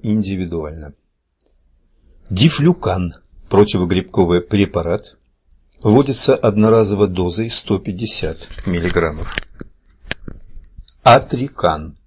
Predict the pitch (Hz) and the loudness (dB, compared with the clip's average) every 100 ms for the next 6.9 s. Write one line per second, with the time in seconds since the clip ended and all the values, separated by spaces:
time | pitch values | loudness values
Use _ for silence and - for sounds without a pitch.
0 | _ _ _ - 110 110 - 151 - - | _ _ _ -4 0 0 -2 -2 -2 0
1 | 123 - 110 107 120 113 95 95 101 107 | -2 0 0 0 -2 -2 -2 0 0 0
2 | 101 101 90 92 98 107 101 87 85 90 | 0 -4 -4 0 2 2 0 -2 -4 -4
3 | 85 - 90 85 - _ _ _ - 113 | -4 -6 -8 -8 -14 _ _ _ -6 0
4 | 127 - 107 98 92 90 - 98 85 92 | 0 2 2 2 0 -2 -4 -4 -4 -6
5 | 110 117 - - - - 117 - 104 101 | -6 -8 -14 -20 -20 -10 -8 -2 -2 -2
6 | - 104 107 - - 76 76 73 | -4 -6 -8 -10 -8 -8 -8 -14